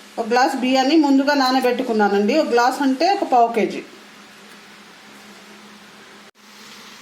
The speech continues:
ప్రెషర్ కుక్కర్లో చేసుకుంటున్నానండి. కుక్కర్ తీసుకొని ఒక పావు ఆయిల్ వేసుకోవాలండి.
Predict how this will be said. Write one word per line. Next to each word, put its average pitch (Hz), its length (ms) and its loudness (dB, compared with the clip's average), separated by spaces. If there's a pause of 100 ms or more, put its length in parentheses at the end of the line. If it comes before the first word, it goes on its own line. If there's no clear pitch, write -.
(180)
ప్రెషర్ 262 340 0
కుక్కర్లో 269 400 -2
చేసుకుంటున్నానండి. 196 1040 0 (720)
కుక్కర్ 269 320 -2
తీసుకొని 254 560 0 (560)
ఒక 233 180 -4
పావు 269 300 2
ఆయిల్ 254 260 0
వేసుకోవాలండి. 202 720 0